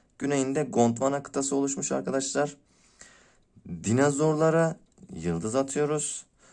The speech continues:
Domuz Karadeniz ağacı bugünkü görünüme benzer. Bugünkü görünüme benzere.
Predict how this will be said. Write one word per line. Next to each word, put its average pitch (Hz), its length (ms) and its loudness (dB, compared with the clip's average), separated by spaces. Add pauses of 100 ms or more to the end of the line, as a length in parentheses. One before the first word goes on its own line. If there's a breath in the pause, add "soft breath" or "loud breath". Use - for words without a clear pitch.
(340 soft breath)
Domuz - 260 -6
Karadeniz 123 440 -2
ağacı 117 240 -4
bugünkü 117 360 -2
görünüme 113 400 -2
benzer. 110 460 0
Bugünkü 120 260 -6
görünüme 113 360 -2
benzere. 107 540 0